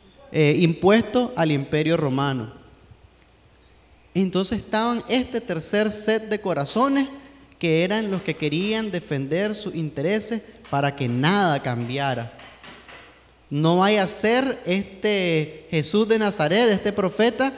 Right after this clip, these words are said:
escucha al pueblo y se subleve. Entonces van a venir los romanos y nos van a castigar. Por favor, cállense, que no lo oiga el centurión, que no lo oiga el gobernador, que están proclamando un rey en Israel.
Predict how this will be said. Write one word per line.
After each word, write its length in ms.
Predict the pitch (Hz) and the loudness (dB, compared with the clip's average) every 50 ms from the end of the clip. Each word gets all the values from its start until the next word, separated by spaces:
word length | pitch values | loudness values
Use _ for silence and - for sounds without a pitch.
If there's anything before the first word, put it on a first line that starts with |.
| - - - - - - - - - _ _ _ _ _ _ | -12 -20 -20 -20 -20 -20 -20 -20 -20 _ _ _ _ _ _
escucha 540 | - 170 147 - - 277 330 339 - - 233 | -2 -2 -2 -2 2 4 4 4 4 4 2
al 100 | 208 202 | 2 0
pueblo 420 | - - 226 254 285 294 277 247 226 | 0 2 4 6 6 6 4 2 0
y 60 | 185 | 0
se 160 | - 185 165 | 0 -2 -2
subleve. 760 | - - 147 143 147 190 233 240 233 202 151 131 131 120 - - - - - - | -2 -2 -4 -2 0 0 2 2 2 2 2 0 -2 -6 -10 -16 -20 -20 -16 -8
Entonces 560 | - 165 165 156 - 165 170 185 185 220 214 196 | -2 -2 -2 0 0 0 0 2 2 0 0 2
van 160 | 202 208 214 | 2 2 4
a 60 | 214 | 4
venir 180 | 214 214 220 220 | 4 4 2 2
los 180 | 226 226 214 | 2 2 2
romanos 520 | 214 190 160 165 180 208 233 240 233 220 208 | 2 0 0 0 0 0 0 2 2 2 2
y 40 | |
nos 160 | 190 170 160 156 | 4 2 2 2
van 160 | 175 185 202 | 2 2 0
a 80 | 208 202 | 0 0
castigar. 580 | 220 208 202 - - 151 160 196 202 196 165 - - - - - - | -2 -2 -2 -2 -2 0 2 2 2 0 0 -4 -8 -16 -20 -10 0
Por 140 | - 160 165 | 2 2 2
favor, 500 | 156 - 143 139 147 170 202 226 226 - - - - - | 4 4 4 4 6 4 4 2 0 -4 -8 -16 -14 -8
cállense, 680 | - 185 202 214 220 208 180 160 151 139 - 143 131 131 - | -6 -4 0 2 2 4 4 4 4 2 0 -4 -6 -4 -2
que 120 | - 156 | 0 2
no 120 | 151 165 | 4 4
lo 220 | 185 208 208 - - | 4 4 2 0 0
oiga 360 | - 214 240 254 269 226 196 | 0 2 2 2 2 2 2
el 100 | 190 180 | 0 0
centurión, 720 | - - 170 165 156 - 147 147 165 196 226 240 233 202 - - - - - - | 2 2 2 2 2 0 2 4 4 6 6 6 4 4 0 -4 -12 -14 -8 -2
que 120 | - 175 | 0 2
no 100 | 170 185 | 4 4
lo 180 | 208 226 - - | 4 4 2 0
oiga 320 | - 226 262 269 262 208 214 | 0 2 4 4 4 4 2
el 100 | 190 180 | 2 2
gobernador, 680 | 170 170 160 156 151 151 147 143 147 180 226 254 262 254 | 2 4 4 4 2 2 0 2 4 4 4 4 4 2
que 100 | - 180 | 0 -4
están 300 | 160 - 180 180 202 202 | -4 -4 -4 -4 -4 -2
proclamando 680 | - 226 214 214 185 175 180 196 220 240 240 220 196 | -4 -4 -4 -2 -2 -2 0 0 2 2 4 6 6
un 180 | 190 185 180 170 | 6 6 4 4
rey 640 | 180 196 214 233 254 240 214 - - - - - - - - | 4 6 6 8 6 6 4 0 -6 -12 -14 -16 -14 -8 -2
en 180 | 156 156 160 | 0 0 2
Israel. 680 | 160 151 143 - 143 139 135 143 165 190 190 156 139 131 | 2 0 -2 -2 -4 -4 -2 0 2 2 2 2 -2 -4